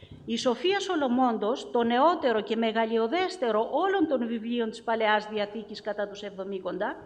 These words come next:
συνεγράφει πρωτο-, πρωτοτύπος Ελληνιστής στην Αλεξάνδρεια της Αιγύπτου τον πρώτο αιώνα π.Χ. Ανήκει στα λεγόμενα αναγινωσκόμενα, συνδυάζει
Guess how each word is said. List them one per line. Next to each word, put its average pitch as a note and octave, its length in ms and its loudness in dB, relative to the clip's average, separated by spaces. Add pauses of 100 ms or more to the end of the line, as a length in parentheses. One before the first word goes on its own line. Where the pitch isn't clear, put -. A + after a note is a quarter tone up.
(360)
συνεγράφει B3+ 800 2
πρωτο-, D#4 360 0 (360)
πρωτοτύπος C4 640 2
Ελληνιστής C4 520 0
στην D4 140 -6
Αλεξάνδρεια C4 580 0
της B3 140 -6
Αιγύπτου C4 400 -2
τον A3+ 160 2
πρώτο E4 320 2
αιώνα A3 380 4
π.Χ. G3+ 440 -4 (720)
Ανήκει D#4 480 4
στα C#4+ 180 0
λεγόμενα C4 640 2
αναγινωσκόμενα, A3+ 1000 0 (380)
συνδυάζει C#4+ 680 4